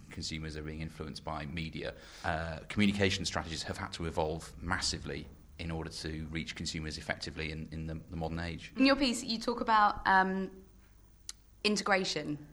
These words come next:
Speaker 2: being
Speaker 1: Mm.
Speaker 2: sort of one of the, the key features of the case studies this year, uh, or for two thousand seven, rather. Isn't that kind of taken as read that most successful campaigns or any kind of campaign is gonna wanna integrate themselves as much as possible?
Speaker 1: Yeah, I, I think integration has been part of the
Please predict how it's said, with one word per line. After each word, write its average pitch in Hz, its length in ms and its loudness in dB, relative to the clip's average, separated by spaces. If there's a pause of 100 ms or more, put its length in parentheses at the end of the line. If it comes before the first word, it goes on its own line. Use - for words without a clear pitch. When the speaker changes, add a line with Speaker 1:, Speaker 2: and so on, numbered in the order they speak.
(100)
Speaker 2:
being 170 200 6
Speaker 1:
Mm. 101 60 4
Speaker 2:
sort 156 200 0
of 165 40 -4
one 170 120 6
of 165 100 0
the, 160 320 2
the 170 80 -4
key 175 220 -2
features 156 540 -2
of 151 140 -6
the - 80 -14
case 160 220 -6
studies 147 480 -6 (140)
this - 200 -4
year, 160 240 -2 (440)
uh, 156 180 4
or - 60 -8
for - 140 -14
two - 120 -4
thousand 147 320 -2
seven, 147 240 -4
rather. 151 220 -2 (720)
Isn't 233 200 0
that 240 200 8
kind 233 120 4
of 208 80 0
taken 214 280 2
as 190 120 -2
read 190 300 4
that 180 340 4
most 175 220 2
successful 175 400 0
campaigns 170 460 2
or 165 260 2
any 190 180 2
kind 156 220 0
of 151 60 -8
campaign 151 400 -2
is 156 100 -4
gonna 165 180 0
wanna 156 200 0
integrate 160 420 -2
themselves 151 420 -2
as 147 60 -6
much 165 140 0
as - 80 -6
possible? - 580 -4
Speaker 1:
Yeah, 107 560 4
I, 101 80 4
I - 20 4
think 98 400 2
integration 95 540 6
has 78 80 -2
been 80 160 -2
part 85 320 2
of 78 160 -4
the 82 260 2